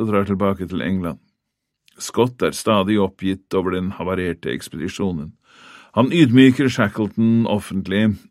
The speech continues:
ved å fremstille ham som ekspedisjonens svake ledd, en invalid,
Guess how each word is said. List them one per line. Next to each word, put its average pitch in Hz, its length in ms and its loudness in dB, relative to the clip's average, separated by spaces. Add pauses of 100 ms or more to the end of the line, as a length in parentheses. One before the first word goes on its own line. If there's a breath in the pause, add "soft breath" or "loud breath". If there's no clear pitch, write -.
ved 113 160 0
å 113 80 2
fremstille 98 560 -4
ham 110 160 0
som 104 300 -2 (100)
ekspedisjonens 95 960 -6
svake 92 480 -6
ledd, 95 320 -4 (480 soft breath)
en 113 220 2 (100)
invalid, 113 800 4